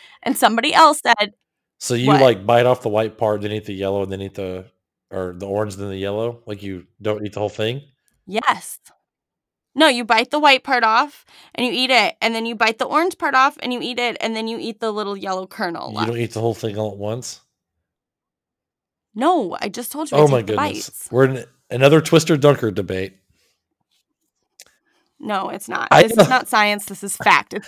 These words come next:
Speaker 1: the law. The
Speaker 2: <laughs>
Speaker 1: guy on Reddit told me it's the
Speaker 2: Mm.
Speaker 1: law. It's fine. So anyways,
Speaker 2: Debate
Speaker 1: I
Speaker 2: no.
Speaker 1: said, you know, "Why are they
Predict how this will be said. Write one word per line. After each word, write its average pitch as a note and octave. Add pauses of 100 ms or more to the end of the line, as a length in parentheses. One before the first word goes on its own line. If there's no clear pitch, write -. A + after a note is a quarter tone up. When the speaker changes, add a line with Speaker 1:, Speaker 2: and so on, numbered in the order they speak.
(140)
Speaker 1:
the D#4
law. D4 (380)
The B3
Speaker 2:
<laughs> A3+
Speaker 1:
guy C#4+
on E4
Reddit D#4
told C#4+
me C4+ (280)
it's C4
the D#4
Speaker 2:
Mm. D4+
Speaker 1:
law. A#3+
It's -
fine. G#3 (240)
So -
anyways, E4
Speaker 2:
Debate -
Speaker 1:
I C4+
Speaker 2:
no. -
Speaker 1:
said, G#3+
you -
know, G3
"Why F#3
are F#3+
they G#3+